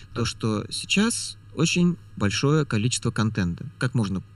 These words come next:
Speaker 2: подытожить, да? То есть я сейчас смотрю, мы уже пятьдесят четыре минуты говорим. И
Speaker 1: Сорок восемь.
Speaker 2: такое хочу, как резюме.
Speaker 1: Сорок девять.
Speaker 2: Ну ладно.
Speaker 1: <laughs>
Speaker 2: Э, вот мы говорим, говорим, говорим, большое количество контента. Вот я щас хочу у вас, э,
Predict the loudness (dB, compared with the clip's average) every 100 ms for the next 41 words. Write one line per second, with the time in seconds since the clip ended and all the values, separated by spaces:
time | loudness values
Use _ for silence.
0 | -6 -2 0 2 2 0 0 0 0 -6
1 | -8 -6 -6 -4 0 2 2 0 -4 -2
2 | -2 -2 -2 0 0 0 -2 0 2 2
3 | -2 -10 -18 -18 -18 -20 -14 -6 -2 0
4 | -2 -2 -2 0 0 0 -2 -4 -4 0
5 | 2 2 0 -6 -14 -20 -20 -20 -20 -20
6 | -20 -20 -10 -6 -4 -2 -4 0 4 4
7 | 4 -2 0 4 4 4 -2 -6 -20 -16
8 | -14 -14 -16 -10 -2 0 0 0 0 2
9 | 2 2 2 2 4 4 4 4 4 4
10 | 4 4 2 -2 -2 -2 2 0 2 0
11 | -2 -2 0 2 2 0 -2 -8 -12 -6
12 | 0 0 2 -2 -2 -6 -2 0 0 -2
13 | -4 0 0 0 0 -2 -2 -10 -14 -10
14 | -8 -6 -8 -10